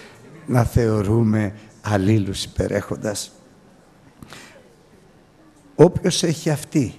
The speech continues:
να ακούσει τι λέει το Πνεύμα προς τας Εκκλησίας, ας ακούσει προσεκτικά.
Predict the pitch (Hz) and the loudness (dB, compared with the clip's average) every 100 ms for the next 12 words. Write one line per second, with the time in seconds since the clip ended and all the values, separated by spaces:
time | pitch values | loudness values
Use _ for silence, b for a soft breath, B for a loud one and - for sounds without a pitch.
0 | - - - _ - 107 101 - 117 - | -18 -20 -20 _ 0 0 0 -2 -2 -2
1 | 101 95 - B B - - 107 104 117 | -4 -6 -8 B B -20 -12 -2 2 2
2 | 104 101 107 - 113 113 101 101 - - | 0 -6 -10 -8 -4 -4 -4 -10 -12 -16
3 | 98 - 87 92 - - 147 151 143 - | -14 -14 -14 -14 -10 -2 0 -2 -4 -12
4 | B B B - 98 - 95 - 101 - | B B B -4 -2 -2 -4 -2 -2 -2
5 | - - 90 - - - - 95 87 87 | -8 -10 -10 -10 -12 -16 -12 -10 -10 -12